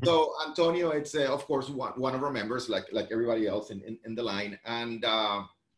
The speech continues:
he's doing webinar for international clients. Now, here's the beautiful thing about, about that, Antonio, that not only you're doing webinars for international clients, the way we do it, my brother and I here,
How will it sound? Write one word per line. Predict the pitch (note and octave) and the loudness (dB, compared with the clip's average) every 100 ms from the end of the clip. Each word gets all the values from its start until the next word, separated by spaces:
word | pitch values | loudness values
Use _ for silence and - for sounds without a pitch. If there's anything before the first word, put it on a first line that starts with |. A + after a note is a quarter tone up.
| - - | -20 -2
he's | D#3+ E3 | 0 0
doing | F3+ E3 C#3 | 0 0 0
webinar | D#3 D3+ D3 C#3+ | -2 -2 -4 -4
for | C#3 | -4
international | C3+ C3 A#2 A#2 G#2+ A#2 A2 | -4 -4 -4 -6 -6 -8 -8
clients. | - A2 G#2 A#2 | -6 -6 -4 -2
Now, | B2+ | 0
here's | A#2+ F3 G3 | 0 -2 0
the | G3 | -2
beautiful | G3 G3+ F3 E3 | -4 -2 -2 0
thing | F3 | 0
about, | D3+ C3 A#2 - B2 | 2 0 0 -4 -2
about | B2 A#2+ | 0 2
that, | C#3 | 0
Antonio, | A#2 G#2+ B2 G#2+ G2 _ _ _ | 0 -2 -4 -4 -10 _ _ _
that | C#3 C#3+ | -2 0
not | E3 | 2
only | G3+ A3 | 0 0
you're | G3+ D#3 C3+ | -2 0 0
doing | C#3+ E3 E3+ E3 D#3+ - _ _ _ _ - | 4 4 4 0 -4 -10 _ _ _ _ -6
webinars | A2 F3 G3+ C3+ G2+ A2+ - - _ _ _ _ _ _ | 0 2 2 2 -2 -4 -10 -16 _ _ _ _ _ _
for | - C#3 C#3 | -2 0 2
international | D3 D3 C3+ C3 B2+ C3 A#2+ | -2 -2 0 0 -2 -2 -4
clients, | - F3 C#3 B2+ - | 0 2 2 0 0
the | C3 | 2
way | B2 C3+ | 6 8
we | C#3+ E3+ | 8 6
do | D#3+ D3+ | 6 6
it, | B2+ | 4
my | A#2+ | 0
brother | A2+ C#3 C3+ | 2 2 2
and | A#2+ | 0
I | B2 A#2+ | 0 0
here, | F3 C#3+ B2 | 0 0 -2